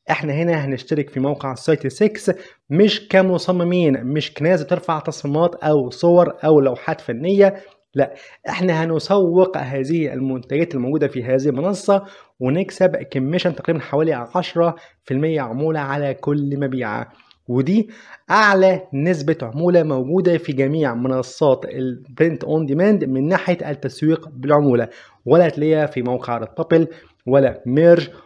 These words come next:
ولا إتسي وهكذا. أنت مش هيكلفك أي مجهود إطلاقًا سوى ترويج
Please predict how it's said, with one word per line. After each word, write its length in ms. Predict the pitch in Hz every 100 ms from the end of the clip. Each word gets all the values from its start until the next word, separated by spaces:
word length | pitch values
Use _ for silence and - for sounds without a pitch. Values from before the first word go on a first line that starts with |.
| _ 120
ولا 440 | 117 160 147 160
إتسي 380 | 170 - 165 160
وهكذا. 840 | 127 107 131 147 139 120 98 101 98 _ _ _ 147
أنت 380 | 175 180 185 185 -
مش 100 | 151
هيكلفك 560 | 123 139 151 147 -
أي 220 | 151 147 131
مجهود 320 | 120 135 139
إطلاقًا 540 | 117 185 202 190 180 139
سوى 360 | - 175 185
ترويج 800 | 180 156 143 160 220 220 208 165